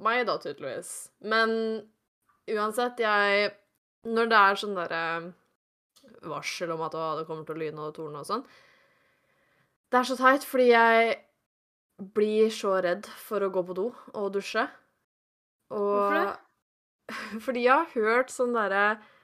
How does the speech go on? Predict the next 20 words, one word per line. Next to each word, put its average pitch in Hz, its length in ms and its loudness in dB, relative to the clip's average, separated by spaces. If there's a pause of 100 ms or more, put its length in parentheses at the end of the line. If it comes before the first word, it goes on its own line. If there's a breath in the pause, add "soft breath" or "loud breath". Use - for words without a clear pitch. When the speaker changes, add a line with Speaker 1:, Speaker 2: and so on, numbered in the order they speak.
(180 soft breath)
Speaker 1:
jeg - 60 -12
vet 180 100 -10
ikke, 202 80 -2
jeg 208 80 4
har 202 80 -4
sikkert 220 220 -2 (240)
to 240 400 -4 (300)
historier 202 580 -2
om 214 160 0
at, 214 300 0 (600)
eh, 190 480 -4 (120)
lynet 180 300 -6
kan 196 140 -6
slå 196 280 -2
ned 165 280 -6 (100)
i 170 300 -8 (800)
huset, 180 680 -8
og 180 100 -10
da 170 220 2
liksom 165 380 -6